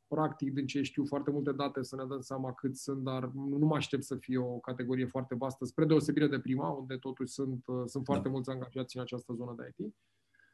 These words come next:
Speaker 1: Uh, și o altă categorie, uh,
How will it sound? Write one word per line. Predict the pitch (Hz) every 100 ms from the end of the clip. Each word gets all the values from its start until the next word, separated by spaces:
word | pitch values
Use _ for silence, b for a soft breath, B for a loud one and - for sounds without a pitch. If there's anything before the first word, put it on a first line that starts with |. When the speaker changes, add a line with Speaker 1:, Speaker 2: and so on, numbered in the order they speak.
| _ _ -
Speaker 1:
Uh, | 185 190 190
și | 175 175 214 247 247
o | 226 214 208 208 202 196
altă | 214 220 220
categorie, | 220 214 202 202 202 214 202 196 180 170 165 _ _ _ _ - b _ -
uh, | 156 156 156